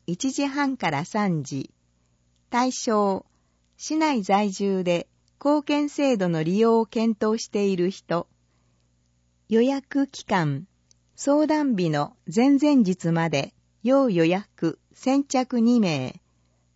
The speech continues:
予約受付、午前八時半から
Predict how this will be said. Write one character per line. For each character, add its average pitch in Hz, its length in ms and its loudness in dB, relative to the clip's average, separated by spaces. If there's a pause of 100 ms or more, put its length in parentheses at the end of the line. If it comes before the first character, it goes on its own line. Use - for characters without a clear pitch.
(460)
予 220 120 2
約 269 560 0
受 214 280 0
付、 - 440 -4 (520)
午 294 180 4
前 233 260 2
八 202 340 -4
時 262 140 -2
半 254 260 0
か 151 200 -4
ら 143 180 2